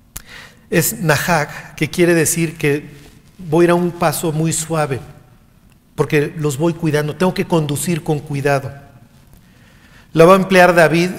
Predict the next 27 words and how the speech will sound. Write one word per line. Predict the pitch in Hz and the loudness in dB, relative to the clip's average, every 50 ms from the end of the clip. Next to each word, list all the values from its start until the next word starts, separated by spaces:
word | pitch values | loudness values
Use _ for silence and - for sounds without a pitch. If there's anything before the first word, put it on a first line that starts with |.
| - - - 170 | -14 -10 -6 -4
<clears throat> | 202 - - - - - | -4 -4 -6 -8 -10 -6
en | - 151 | -2 -2
el | 143 135 | -2 0
Salmo | - - 165 160 156 151 | 0 0 0 2 2 2
veintitrés. | 139 139 139 143 123 117 - 143 139 139 - - - - - _ - _ _ - - - - _ _ _ _ _ - - - - - - - - - - | 0 0 -4 -4 -8 -4 -2 -2 -2 -2 -4 -8 -12 -14 -18 _ -20 _ _ -20 -20 -20 -20 _ _ _ _ _ -20 -20 -20 -20 -20 -20 -20 -20 -16 -8
Dice, | - 180 175 - 196 | -4 -2 0 0 2
"Yo | 165 214 220 | 2 2 4
me | 220 220 | 4 4
iré | 208 208 202 | 2 2 2
poco | 208 208 214 202 202 202 | 0 0 0 0 2 2
a | 170 - | 2 2
poco | - 180 175 190 | 2 -2 2 2
al | 180 151 - | 2 2 4
paso | 180 175 165 - 175 | 2 2 2 2 0
del | 151 147 135 | 0 0 2
ganado | 139 139 143 151 156 160 156 | 0 0 0 2 2 2 2
que | 160 151 | 2 2
va | 139 147 151 | 2 2 2
delante | 151 143 143 143 147 143 151 139 | 2 0 -2 -2 -4 -4 -4 -4
de | 131 120 | -4 -4
mí | 120 127 156 220 - - - - - - - - _ _ - _ _ - | -6 -6 -8 -10 -10 -14 -20 -20 -20 -20 -20 -20 _ _ -20 _ _ -4
y | - 143 | 0 0
al | 135 135 | 0 2
paso | 139 165 160 - - 165 | 2 0 0 2 0 0
de | 147 | 0
los | 131 131 127 120 | 0 -2 -2 -4
niños, | 147 147 139 135 170 247 269 - - | -4 -4 -4 -4 -6 -6 -8 -10 -14